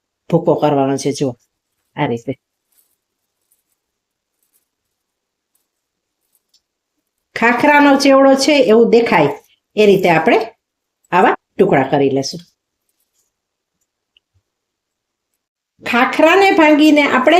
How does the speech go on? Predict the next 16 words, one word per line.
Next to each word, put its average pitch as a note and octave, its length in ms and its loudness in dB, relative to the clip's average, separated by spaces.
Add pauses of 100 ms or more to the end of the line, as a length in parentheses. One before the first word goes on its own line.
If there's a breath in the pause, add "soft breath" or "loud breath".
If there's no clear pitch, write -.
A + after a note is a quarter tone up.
(100)
નાના F#3+ 260 2
ટુકડા E3+ 360 -2
કરી D3+ 280 0
લીધા C#3+ 340 -2
છે. D3 80 0 (100)
જુઓ, D#3 160 2 (460 loud breath)
એકદમ B3 320 2
બારીક A#3+ 360 0
પણ D4 220 2
નથી D4+ 240 -2
કરવાના D4 460 2 (460 loud breath)
અને B3 180 4 (160)
મોટા A3 340 0
પણ D3+ 220 2
નથી D3+ 240 -4
કરવાના, C3+ 420 -2